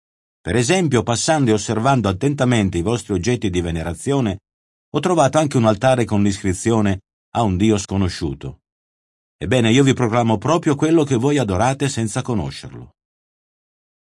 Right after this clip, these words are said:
Per parlare del messaggio ai non ebrei, Paolo non usò lo stesso metodo che usava con gli ebrei nelle sinagoghe. Probabilmente si chiese: "In cosa credono gli abitanti di Atene?"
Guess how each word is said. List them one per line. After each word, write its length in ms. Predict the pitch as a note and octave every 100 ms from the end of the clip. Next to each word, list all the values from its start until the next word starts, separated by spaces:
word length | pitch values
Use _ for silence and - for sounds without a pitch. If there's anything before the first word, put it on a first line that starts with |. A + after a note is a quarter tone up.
| _
Per 180 | - F2+
parlare 400 | G2 G2+ D3 C#3
del 140 | G2
messaggio 460 | E2+ E2 - A#2 F#2
ai 40 |
non 140 | F2 F#2
ebrei, 560 | F2 F2 D#2 D2+ F#2+ - _ _
Paolo 320 | C#3 D#3 C3
non 200 | A#2+ D3+
usò 260 | C3+ C#3+ C#3
lo 100 | G2
stesso 380 | - F#2+ -
metodo 380 | F#2+ A2 G2 F#2
che 120 | F2+
usava 380 | B2+ A2 G#2+ G2
con 140 | F2+ G#2+
gli 80 |
ebrei 280 | B2 F2 F2+
nelle 220 | E2+ D#2+
sinagoghe. 680 | D2+ D2+ D2 D2 C#2 C2 C#2 _ _ _ _ _ _ _ _ _
Probabilmente 720 | - G2 B2+ C#3 F3 F3+ A#2+
si 140 | F2+
chiese: 560 | F#2 F#2 E2 C#2 D2+ C#2 _ _ _ _ _ _
"In 100 | E3
cosa 260 | E3 G#3 F#3
credono 480 | B2+ F#2 D2 D#2 D2+
gli 100 | D2+
abitanti 520 | D2 D2 E2 D2+ D2+
di 100 | C#2+
Atene?" 520 | C#2+ C#2+ B1+ B1 -